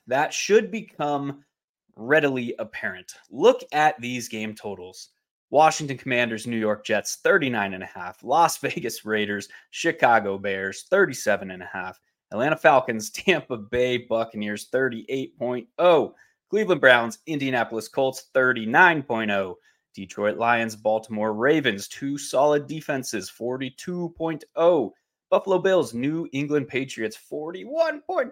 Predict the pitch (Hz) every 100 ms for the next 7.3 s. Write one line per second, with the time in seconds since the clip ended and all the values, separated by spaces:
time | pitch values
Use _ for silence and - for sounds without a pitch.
0 | - 320 320 254 - 277 285 226 202 151
1 | 104 - _ _ _ _ _ - 285 311
2 | 277 220 208 123 90 _ _ _ _ _
3 | _ 254 - 220 147 143 123 113 98 -
4 | 110 107 113 107 101 98 107 107 104 -
5 | 175 175 175 156 143 120 120 110 101 98
6 | 98 - 95 95 95 98 95 117 113 110
7 | 95 95 98